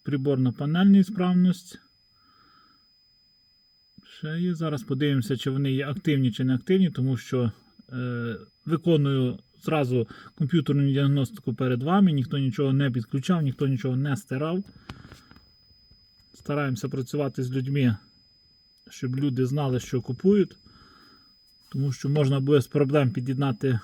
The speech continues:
е, комп'ютер, стерти, а потім зробити перед вами діагностику. Тобто кожна машина, як кожна людина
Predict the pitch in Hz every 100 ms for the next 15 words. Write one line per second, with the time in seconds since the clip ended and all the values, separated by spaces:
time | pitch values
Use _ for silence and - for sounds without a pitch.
0 | - _ - 135 127 127 127 - 143 190
1 | 190 156 123 - - - 165 170 - 123
2 | 110 104 143 139 135 - _ _ _ _
3 | _ _ _ - - 139 135 151 110 107
4 | 120 113 139 135 120 120 113 101 - _
5 | _ _ _ _ _ _ _ _ _ _
6 | _ _ _ _ _ _ _ _ _ 101
7 | 101 101 101 101 101 - _ - - _
8 | - _ _ - - - - - _ _
9 | - 127 165 151 147 143 - 180 156 139
10 | 113 - 135 135 135 135 170 156 117